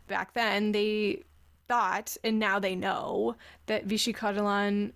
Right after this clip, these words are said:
it's, like, this one unique health property is that it helps lower L D L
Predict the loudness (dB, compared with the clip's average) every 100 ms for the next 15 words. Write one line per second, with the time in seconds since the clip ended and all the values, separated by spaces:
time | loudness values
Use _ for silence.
0 | -8 -6 -2 -2 -2 -6 _ _ _ _
1 | -6 -4 -2 0 2 2 2 2 2 0
2 | 0 -6 -10 -6 -2 -2 -4 -14 -16 -20
3 | -4 -2 0 -2 0 0 0 -2 -8 -20
4 | -20 -20 -20 -20 -18 -6 -2 -2 -2 -2
5 | -2 -2 -2 0 -2 -2 -4 -2 2 2
6 | 2 2 2 0 -2 -2 0 -2 -2 -2
7 | -2 -4 -6